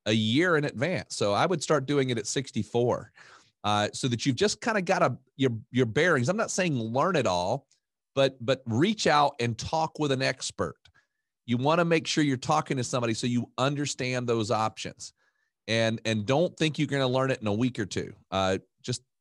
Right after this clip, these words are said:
take some time, do a little bit of research on Medicare. All right,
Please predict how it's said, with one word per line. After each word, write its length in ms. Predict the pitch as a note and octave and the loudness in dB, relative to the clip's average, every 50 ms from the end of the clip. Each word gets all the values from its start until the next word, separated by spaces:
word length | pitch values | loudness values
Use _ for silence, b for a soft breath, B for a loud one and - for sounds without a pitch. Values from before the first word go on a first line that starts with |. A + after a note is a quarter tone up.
| _ - - | _ -2 0
take 180 | C#3 D#3+ - | 0 0 0
some 120 | - D#3+ D3 | -4 -6 0
time, 300 | - D#3+ D3+ D3 C#3+ C3+ | 2 4 4 4 2 2
do 100 | C3+ C3 | 2 4
a 20 | |
little 160 | C3+ C3+ C3+ | 4 4 4
bit 100 | B2+ C3 | 4 2
of 80 | B2+ B2 | 2 2
research 460 | B2+ B2 A#2 - - A2+ G#2+ G#2 - | 2 0 0 0 0 0 0 2 0
on 120 | A2 G#2 G#2 | 0 0 2
Medicare. 460 | G#2 G2+ F#2 F2 - - E2+ - - - _ B B B B B B B B | 0 0 0 -2 -2 -4 -6 -6 -6 -14 _ B B B B B B B B
All 160 | - B2+ C#3+ | 2 4 4
right, 220 | C#3 A#2+ G#2 G2 | 4 4 2 0